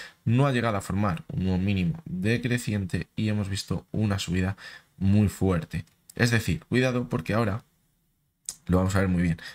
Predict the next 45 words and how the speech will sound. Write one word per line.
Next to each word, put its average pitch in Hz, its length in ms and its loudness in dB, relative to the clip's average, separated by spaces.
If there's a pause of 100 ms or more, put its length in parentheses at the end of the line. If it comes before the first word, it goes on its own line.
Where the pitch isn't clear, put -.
Fijaros 110 220 0
que 113 80 0
aquí 113 140 0
podríamos 95 360 0
llegar 90 160 -2
a 87 40 -6
tener - 280 -4 (100)
un 101 100 0
hombro, 110 340 0 (600)
la 95 140 0
cabeza 104 460 0 (500)
y 113 140 2
ahora 120 200 2
la 113 140 0
formación 110 840 0 (220)
de - 60 -2
ese 95 180 -2
segundo 92 560 -2 (680)
hombro. 82 460 2 (260)
La 98 200 0
clave, 131 540 -2
¿dónde 131 380 0
está? 123 540 -2
En 110 180 -2
si 113 260 -2
supera 101 500 -2
la 95 120 -2
zona 101 260 -2
de 101 60 0
los 92 260 -2
dos 104 200 0
con 98 200 -2
veinticinco. 95 540 -2
Si - 140 -2
llegase 131 220 2
a - 40 -4
superar 85 240 -2
la 80 60 0
zona 90 160 -4
de 87 60 -2
los 82 80 -6
dos 107 120 0
con 110 160 -4
veinticinco, 90 640 -4
ojito, 117 600 -4